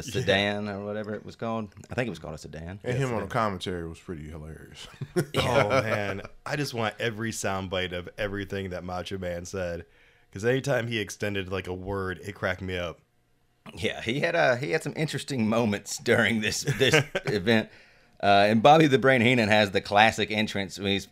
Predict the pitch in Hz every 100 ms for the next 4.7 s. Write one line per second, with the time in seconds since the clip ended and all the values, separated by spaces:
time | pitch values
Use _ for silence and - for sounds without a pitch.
0 | _ 104 107 110 98 92 101 101 101 101
1 | 95 92 101 95 98 98 95 87 90 90
2 | 85 92 87 - 107 101 90 90 98 95
3 | 98 95 87 92 98 90 95 87 90 90
4 | 82 90 92 92 117 110 98